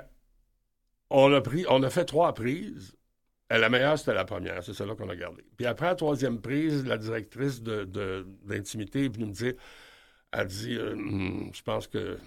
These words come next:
tes acteurs, là, ils, ils ont assez tourné, là, cette scène-là. » Tu sais. Ça fait qu'on n'a pas fait d'autres prises. Mais de toute façon, la première marchait très, très bien. Euh, je pense que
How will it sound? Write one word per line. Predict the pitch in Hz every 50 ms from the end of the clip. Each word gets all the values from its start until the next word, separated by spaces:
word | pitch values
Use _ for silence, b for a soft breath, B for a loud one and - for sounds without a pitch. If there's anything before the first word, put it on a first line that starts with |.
| - -
tes | - 95 90 95
acteurs, | 92 85 - - - 101 104 104 101 101
là, | 95 95 98 95 95
ils, | 92 90 87 92 - 135
ils | 104 90
ont | 82 82 87
assez | - - - - - 101 98 92 92 - _ -
tourné, | - 95 85 - 90 87 90 85 85
là, | 82 80 76
cette | - - 95 - -
scène-là. » | - - 87 82 76 78 82 82 85 - -
Tu | - - -
sais. | - - -
Ça | - 185 135
fait | - 196 -
qu'on | 110 110
n'a | 113 110
pas | - 135 120
fait | - 147 127
d'autres | 107 101 95 90 -
prises. | - 98 95 98 90 87
Mais | 113 110
de | 113
toute | 98 -
façon, | 117 107 - - 156
la | 151 131 104
première | - 113 104 107 107 117 123
marchait | 120 101 95 - - 101
très, | - 113 -
très | 95 - 110 101 92
bien. | 87 98 117 - - _ _ B B B B B B B B B B B B B -
Euh, | 107 107 107 107 107 107 110 107 - - - _ _ _ _ _ _ _ _ _ _ _ _ _ _ _ _ _ _ _ - 139
je | 120 123
pense | 120 - - 143 165 185 180 - -
que | - 135 127 113 -